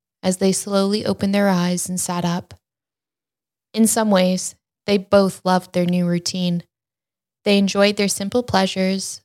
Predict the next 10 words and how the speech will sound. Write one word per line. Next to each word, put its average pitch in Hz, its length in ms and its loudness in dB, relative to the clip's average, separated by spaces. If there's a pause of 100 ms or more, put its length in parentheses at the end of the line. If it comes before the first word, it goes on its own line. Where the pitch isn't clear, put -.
of 180 100 -4
a 185 60 4
nice 185 300 0
coffee, 185 600 -6 (440)
a 196 60 0
still 196 360 0
morning, 175 520 0 (320)
and 185 120 -2
yoga 175 320 2
together. 170 540 -4